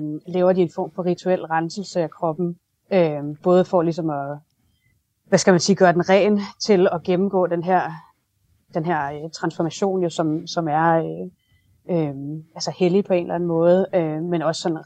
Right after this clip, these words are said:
af rent praktiske årsager formentlig. Øh, så det vil sige, at de rengør kroppen, og så fjerner de, øh, indvoldene gennem sådan et lille snit i den venstre side af, af, af maven, eller sådan den nederste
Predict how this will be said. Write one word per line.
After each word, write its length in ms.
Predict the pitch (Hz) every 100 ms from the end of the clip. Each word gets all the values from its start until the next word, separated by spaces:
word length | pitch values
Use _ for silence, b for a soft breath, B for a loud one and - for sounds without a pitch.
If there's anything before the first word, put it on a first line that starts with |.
| -
af 140 | 151
rent 180 | 151 -
praktiske 380 | 175 156 - -
årsager 340 | 160 156 175
formentlig. 520 | 156 170 165 - 175 175 _ b b b
Øh, 240 | 190 165 147 147 156 156 _ _ -
så 120 | -
det 100 | 180
vil 60 | 170
sige, 280 | - 214 -
at 160 | -
de 320 | 185 175 147 -
rengør 260 | 208 240 233
kroppen, 360 | - 202 214
og 60 | 185
så 100 | 202 -
fjerner 300 | 180 165 196
de, 280 | 190 180 175
øh, 160 | 165 160 156
indvoldene 600 | 175 170 185 175 165 160 -
gennem 220 | 190 180
sådan 200 | 170 185
et 60 | 170
lille 180 | 226 226
snit 360 | - 214 208 -
i 220 | 190 170
den 100 | 180
venstre 320 | 170 170 - 196
side 420 | - 190 185 185
af, 220 | 156 147 165
af, 240 | 156 139 -
af 100 | 175
maven, 360 | 165 156 165 180
eller 160 | 170
sådan 160 | 156 175
den 120 | 180
nederste 360 | 180 - - -